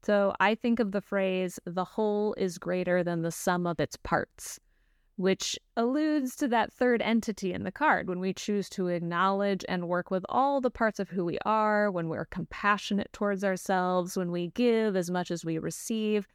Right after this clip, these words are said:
we become a better version of ourselves than if we had ignored parts of ourselves or denied parts of ourselves, which is why this works really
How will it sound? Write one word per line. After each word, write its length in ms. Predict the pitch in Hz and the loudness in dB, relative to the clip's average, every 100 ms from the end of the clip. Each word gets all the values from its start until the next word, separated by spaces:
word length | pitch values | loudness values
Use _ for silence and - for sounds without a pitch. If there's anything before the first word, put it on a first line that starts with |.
| _ _ _ _ | _ _ _ _
we 120 | 196 | -2
become 320 | 214 220 208 214 | 0 0 0 0
a 100 | 214 | 2
better 400 | 170 170 170 175 | 2 2 0 -2
version 380 | 180 180 175 | -2 -2 -2
of 140 | 175 175 | -4 -4
ourselves 480 | 170 - 104 - 185 | -4 -2 -2 -2 -2
than 160 | 180 | -2
if 100 | 180 | 0
we 120 | - 185 | 0 0
had 280 | 175 170 - | 2 0 -2
ignored 760 | 175 180 180 190 180 - - 190 _ | -4 -2 -2 0 0 -2 -4 -10 _
parts 340 | - 208 - - | -2 0 0 -4
of 80 | - | -4
ourselves 540 | - - 160 151 - | -4 0 2 0 -2
or 180 | 165 165 | -2 -2
denied 580 | - 160 156 160 160 - | -2 -2 0 0 -2 -4
parts 280 | - - - | -8 -6 -10
of 80 | |
ourselves, 540 | - - - - - - | -8 -8 -6 -8 -10 -4
which 120 | 202 | -2
is 120 | 262 | 2
why 160 | 311 311 | 2 2
this 180 | 302 - | 2 0
works 220 | 254 - | 0 2
really 360 | 247 208 196 | 2 2 0